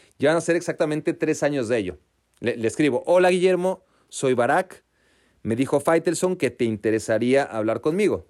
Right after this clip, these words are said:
Aquí ando para lo que necesites". Y entonces, eh, ya no tengo más que mensajes de, de mucho tiempo después, porque, porque lo que hizo, ahora me acuerdo, fue, fue marcarme por teléfono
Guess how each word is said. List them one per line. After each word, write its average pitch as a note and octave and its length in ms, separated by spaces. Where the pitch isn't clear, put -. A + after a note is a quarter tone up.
Aquí C#3+ 340
ando C3+ 420
para A2 200
lo G#2 140
que G2+ 140
necesites". - 880
Y - 60
entonces, A#2 480
eh, A2 160
ya A2 120
no G#2+ 120
tengo A2+ 560
más G2+ 220
que A2+ 100
mensajes A2 640
de, G2 140
de G2+ 120
mucho A#2 300
tiempo A#2 240
después, C3+ 440
porque, - 240
porque A2 260
lo A2+ 140
que C3+ 140
hizo, D#3+ 420
ahora A2+ 260
me B2 80
acuerdo, C3 320
fue, A2+ 280
fue - 160
marcarme D3 440
por A#2 140
teléfono C3 500